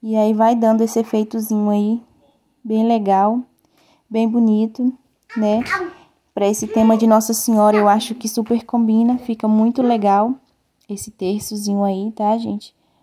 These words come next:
Aí tem gente que coloca umas corzinhas diferentes ali pra ficar realmente parecido com o terço,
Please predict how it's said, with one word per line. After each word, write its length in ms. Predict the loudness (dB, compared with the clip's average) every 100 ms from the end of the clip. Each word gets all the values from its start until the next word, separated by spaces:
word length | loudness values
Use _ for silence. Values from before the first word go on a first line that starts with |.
| _ _ _ _
Aí 140 | -10
tem 160 | -2 2
gente 260 | 2 0 -4
que 80 |
coloca 540 | -2 2 2 2 2 2
umas 280 | 2 0 -2
corzinhas 460 | -2 2 2 2
diferentes 560 | 0 -2 0 2 0 -2
ali 180 | -2 -2
pra 240 | -2 -2
ficar 540 | -2 -6 -2 -2 -2 -8 _ _ _
realmente 600 | 2 4 6 4 2 0
parecido 460 | 0 0 0 -4 -2
com 140 | -2
o 60 | -2
terço, 520 | 0 0 0 -8